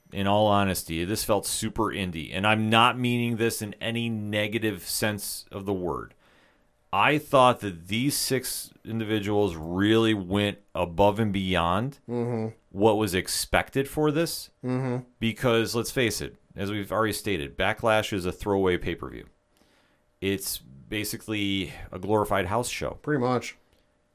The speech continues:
Speaker 1: But these six guys really went in there and tore the roof off the place, taking a lot of wild spots. Definitely, it, it just felt super indie and, and such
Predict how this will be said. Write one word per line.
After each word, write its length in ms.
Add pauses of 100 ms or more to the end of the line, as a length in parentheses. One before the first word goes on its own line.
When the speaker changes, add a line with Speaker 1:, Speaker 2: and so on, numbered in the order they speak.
(160)
Speaker 1:
But 360
these 280
six 360
guys 520
really 360
went 200
in 120
there 280
and 300
tore 320
the 120
roof 500
off 200
the 80
place, 380
taking 300
a 60
lot 400
of 80
wild 300
spots. 600 (480)
Definitely, 680
it, 300
it 180
just 220
felt 180
super 300
indie 280
and, 140
and 180
such 380